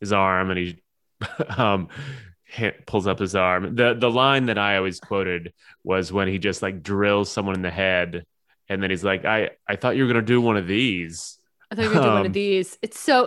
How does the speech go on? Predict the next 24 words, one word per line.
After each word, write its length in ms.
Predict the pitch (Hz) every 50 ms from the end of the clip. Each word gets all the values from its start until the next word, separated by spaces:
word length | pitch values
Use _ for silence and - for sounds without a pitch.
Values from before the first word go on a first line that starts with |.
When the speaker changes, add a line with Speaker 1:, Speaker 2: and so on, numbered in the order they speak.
| - 208
Speaker 2:
that 240 | 240 269 302 320
guy's 260 | - 370 381 349 - -
so 260 | - - 202 190 185
good. 360 | 175 190 175 170 156 151 151
The 60 | - -
guy 160 | 180 170 175
with 100 | 185 -
the 80 | 180
gla-, 300 | 160 - 165 180 170 - - 190
playing 200 | - 294 294 269
football 280 | - 254 247 - 277 285
with 140 | 220 185 -
glasses 560 | 175 165 175 165 165 165 - - 131 127 -
on. 320 | 120 117 98 85 82 98
Speaker 1:
Pop-, 240 | 107 117 117 113 - - - -
Popke? 580 | - - 113 - - - 139 135 139 131 - - _ _ _
Yeah. 240 | - 92 80 71 -
Speaker 2:
He's 220 | - 269 247 -
so 280 | - - 240 226 214 202
good. 380 | 190 190 185 180 170 165 165 -
I 120 | - 180
love 240 | 185 175 170 170 165
him. 340 | 160 156 156 156 156 165 160 -
Um, 440 | 180 180 175 165 151 147 151 170 170